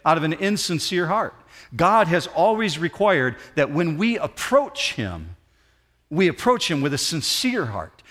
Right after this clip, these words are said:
Deuteronomy four twenty-nine, "You will seek the Lord your God, and you will find him if you search for him with all your heart." Here's my experience.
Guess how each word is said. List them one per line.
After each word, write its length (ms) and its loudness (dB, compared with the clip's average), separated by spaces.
Deuteronomy 540 2
four 220 -2
twenty-nine, 480 2
"You 140 0
will 120 -2
seek 340 -2
the 100 -2
Lord 260 0
your 120 0
God, 440 2
and 120 0
you 80 2
will 120 0
find 400 2
him 180 2
if 220 -4
you 80 -2
search 420 -2
for 180 -2
him 360 -2
with 220 -2
all 580 0
your 180 -2
heart." 580 -10
Here's 220 0
my 180 4
experience. 760 -4